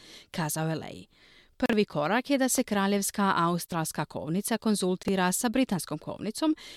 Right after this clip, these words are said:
kako bi dobila portret kralja Charlesa trećeg. Buckinghamska palača će zatim odobriti sliku, a bit će i testiranja prije pokretanja proizvodnje. Očekuje se da će novi novčići stići do australskih banaka,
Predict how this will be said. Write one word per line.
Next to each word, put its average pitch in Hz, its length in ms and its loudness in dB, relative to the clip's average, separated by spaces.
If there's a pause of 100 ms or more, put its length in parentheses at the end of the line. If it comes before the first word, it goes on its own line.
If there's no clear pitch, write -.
kako 240 300 2
bi 202 120 2
dobila 175 360 2
portret 151 540 -2
kralja 165 380 -2
Charlesa - 400 -6
trećeg. - 500 -2 (520)
Buckinghamska 165 720 0
palača 185 580 -2
će 262 180 2
zatim 208 440 2
odobriti 190 540 2
sliku, - 480 -4
a 302 140 4
bit 240 180 2
će - 140 0
i 180 40 -2
testiranja 208 680 -2
prije 226 240 0
pokretanja 180 640 -2
proizvodnje. 185 640 -2 (600)
Očekuje 208 640 2
se 262 180 2
da 240 140 4
će 240 260 2
novi 220 340 4
novčići 151 580 -4
stići 165 500 -2
do 160 240 2
australskih 160 800 -2
banaka, 185 600 0